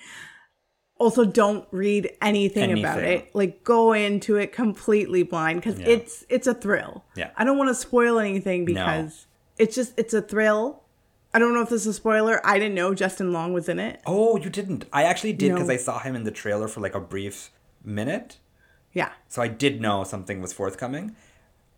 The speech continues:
Speaker 2: But yeah, I, I don't think we should say too much. But yeah,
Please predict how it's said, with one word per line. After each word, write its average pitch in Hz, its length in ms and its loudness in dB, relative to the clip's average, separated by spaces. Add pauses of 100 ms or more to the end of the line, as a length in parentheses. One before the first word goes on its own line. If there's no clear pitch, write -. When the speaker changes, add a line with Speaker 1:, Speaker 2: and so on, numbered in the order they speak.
(120)
Speaker 2:
But 107 260 0
yeah, 87 220 -4 (220)
I, 110 180 -4
I 135 80 2
don't 165 120 2
think 170 140 -4
we 175 60 -4
should 170 160 -4
say 131 120 0
too 127 160 -4
much. - 480 -4 (320)
But 175 140 4
yeah, - 220 4